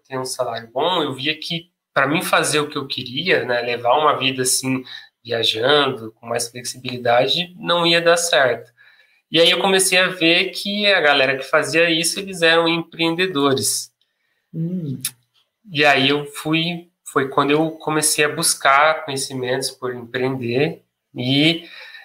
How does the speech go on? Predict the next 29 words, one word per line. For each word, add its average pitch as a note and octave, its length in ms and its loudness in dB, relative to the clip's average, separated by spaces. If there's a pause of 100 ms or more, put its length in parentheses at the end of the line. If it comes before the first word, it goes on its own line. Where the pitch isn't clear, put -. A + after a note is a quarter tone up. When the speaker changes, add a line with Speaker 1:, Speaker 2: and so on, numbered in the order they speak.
(140)
Speaker 1:
na C#3+ 160 4
busca E3 440 0
de C3+ 140 -4
buscar D#3 420 2
o D#3 160 2
que F3 120 -6
fazer, C#3+ 680 2
eu C3 160 -4
vi E3 160 -10
várias E3+ 400 2
coisas: A2 600 -10 (140)
restaurante, A#2+ 1000 -2
empresa, B2 800 -2
negócio C3 380 0
de D3 160 -2
drone, A2 720 0 (420)
só - 160 0
que - 180 -6
tudo G#3 260 -2
tinha, F#3+ 300 2
é, F3+ 260 2
um D#3+ 180 -2
pouco D#3+ 220 -2
dessa D#3 280 2
questão D#3 440 -2
de D3 120 -8
tá D3+ 180 2
preso C#3 500 -4
no C#3 80 -8